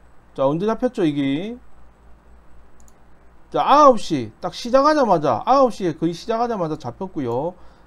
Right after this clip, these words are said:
자, 십 분 봉 볼게요, 십 분 봉. 자, 십 분 봉을 보게 되면, 이걸 조금 확대를 해야 되는데, 화면이 조금 원활하지가 않네요.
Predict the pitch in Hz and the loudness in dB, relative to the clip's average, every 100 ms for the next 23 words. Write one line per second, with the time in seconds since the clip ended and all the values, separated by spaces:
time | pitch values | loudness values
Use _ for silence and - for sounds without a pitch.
0 | - - 139 - 277 - 285 254 180 135 | -20 -14 -12 -8 -10 -6 -2 -2 -2 -6
1 | 165 135 - - 190 165 127 180 185 208 | -4 -6 -6 -12 -8 -2 0 0 -2 -8
2 | 214 - - - - - _ - - - | -16 -20 -20 -20 -20 -20 _ -20 -20 -20
3 | - _ - - - - 139 - 262 285 | -20 _ -20 -20 -8 -4 -4 -4 -8 -2
4 | 254 240 214 190 190 147 156 214 190 127 | 0 2 0 -2 -2 -2 -2 0 0 0
5 | 104 117 - - - - - - - - | -4 -12 -20 -20 -20 -20 -20 -20 -20 -20
6 | - - - - - - - - - - | -20 -20 -20 -20 -20 -20 -20 -20 -20 -20
7 | - 147 160 147 139 - 226 - 226 185 | -18 -12 -10 -10 -14 -14 -14 -10 -8 -8
8 | 165 127 117 120 156 160 - - - - | -8 -8 -10 -10 -14 -16 -20 -20 -20 -20
9 | - - - - 156 170 170 139 156 202 | -20 -20 -20 -12 -8 -6 -6 -6 -6 -8
10 | 196 147 127 131 156 131 120 123 117 123 | -12 -12 -8 -8 -8 -8 -8 -8 -8 -6
11 | 123 113 131 180 | -6 -6 -6 -8